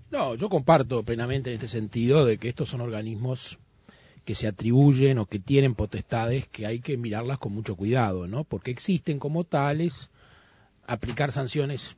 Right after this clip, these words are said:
pueden aplicar no al país directamente, sino poniéndolo en determinadas listas que le generan problemas,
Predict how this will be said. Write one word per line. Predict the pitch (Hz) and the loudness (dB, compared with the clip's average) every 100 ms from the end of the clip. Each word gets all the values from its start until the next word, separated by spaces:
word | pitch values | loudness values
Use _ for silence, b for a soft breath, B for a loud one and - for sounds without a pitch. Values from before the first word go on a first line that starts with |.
| - | -8
pueden | 139 139 | -2 -2
aplicar | 131 135 123 143 131 | -2 -6 -6 -4 -4
no | 151 | -4
al | 143 | -4
país | 123 143 | -2 -2
directamente, | 143 120 131 151 139 131 | -2 -4 -4 -4 -6 -8
sino | - 120 120 120 | -8 -6 -6 -6
poniéndolo | 120 120 147 143 135 143 | -6 -2 -2 0 2 0
en | 131 | 0
determinadas | 120 117 123 127 131 117 | -6 -6 -6 -6 -6 -6
listas | 147 - 117 | -8 -8 -12
que | - 110 | -10 -10
le | 113 | -8
generan | 113 131 135 110 | -6 -4 -4 -4
problemas, | 113 117 135 120 151 - | -4 -2 -2 -4 -8 -12